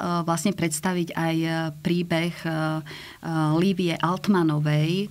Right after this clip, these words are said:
ktorá pochádzala alebo žila vlastne v Hanušovciach nad, e, Toplou, to je dedinka blízko Prešova. A nám sa podarilo práve dostať dokument z Yad Vashem o tom, kde ona si spomína na to, čo prežila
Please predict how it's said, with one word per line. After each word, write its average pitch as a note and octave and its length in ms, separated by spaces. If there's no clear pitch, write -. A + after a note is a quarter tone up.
ktorá D#3+ 480
pochádzala D#3+ 880
alebo D#3+ 320
žila D#3+ 320
vlastne D#3 500
v D3 80
Hanušovciach D#3+ 1000
nad, D#3 240
e, D#3+ 240
Toplou, E3 500
to F#3 140
je D#3 160
dedinka E3 480
blízko D#3+ 320
Prešova. F#3+ 640
A E3 160
nám F3 160
sa A3 160
podarilo E3+ 640
práve E3 640
dostať E3 480
dokument E3+ 640
z E3 160
Yad D#3 160
Vashem D#3+ 400
o - 80
tom, E3+ 320
kde D#3 480
ona F#3+ 240
si - 80
spomína E3 560
na D3 160
to, D3+ 240
čo D#3+ 400
prežila E3+ 400